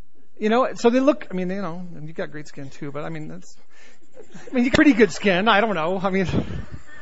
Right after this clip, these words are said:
who, so who cares? Who cares that, that the Kanye's kids bear more of the traits of their father than their mother? You telling me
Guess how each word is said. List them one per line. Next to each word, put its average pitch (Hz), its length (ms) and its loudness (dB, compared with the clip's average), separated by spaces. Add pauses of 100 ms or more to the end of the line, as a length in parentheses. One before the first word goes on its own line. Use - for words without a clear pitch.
(760)
who, 330 160 6
so 285 160 4
who 349 120 10
cares? - 680 4 (640)
Who 349 120 4
cares 349 500 2
that, 247 320 0 (460)
that 233 360 2 (580)
the 214 100 -2
Kanye's 262 500 -2
kids 185 360 -2
bear 196 240 0
more 208 260 -2
of 220 60 -4
the 214 80 -4
traits - 560 -6 (240)
of 165 100 -6
their 185 140 -4
father 233 400 -4
than 214 180 -2
their 226 100 -2
mother? 226 280 -2
You 170 60 -4
telling 285 180 -2
me 302 180 0